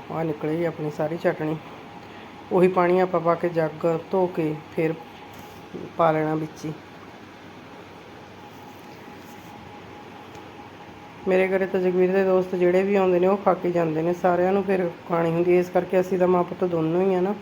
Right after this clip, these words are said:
ਪਰ ਬਾਕੀ ਆ ਜਾਂਦੇ ਨੇ ਮੁੰਡੇ ਖਾਣ,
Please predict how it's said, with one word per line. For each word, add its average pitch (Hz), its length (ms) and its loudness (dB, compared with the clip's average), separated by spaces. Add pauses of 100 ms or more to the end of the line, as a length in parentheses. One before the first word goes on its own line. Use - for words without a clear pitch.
(880)
ਪਰ 185 100 6
ਬਾਕੀ 180 440 2
ਆ 175 120 6
ਜਾਂਦੇ 175 300 4
ਨੇ 175 120 2 (720)
ਮੁੰਡੇ 175 280 2 (120)
ਖਾਣ, 170 220 0